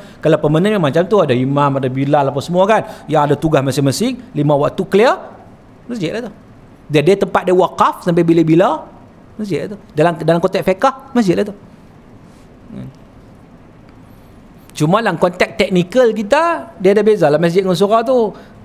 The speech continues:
Masjid ada bantuan, surau tak ada bantuan, kan? Uh, pentadbiran mas-, surau di, di bawah masjid, itu dari sudut teknikal,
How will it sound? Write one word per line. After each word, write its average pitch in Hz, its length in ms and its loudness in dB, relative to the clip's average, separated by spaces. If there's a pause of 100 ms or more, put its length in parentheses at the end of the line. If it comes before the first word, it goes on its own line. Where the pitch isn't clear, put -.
Masjid 156 560 0
ada 135 160 2
bantuan, 190 720 0
surau 165 240 -2
tak 151 160 -2
ada 123 80 -4
bantuan, 185 640 0 (320)
kan? 160 560 -2 (480)
Uh, 139 240 2
pentadbiran 170 640 0
mas-, 160 240 0
surau 170 320 2
di, 180 80 -2 (320)
di 131 80 0
bawah 127 320 2
masjid, 190 560 0
itu 139 240 -6
dari 185 80 0
sudut 156 160 -4
teknikal, 156 720 0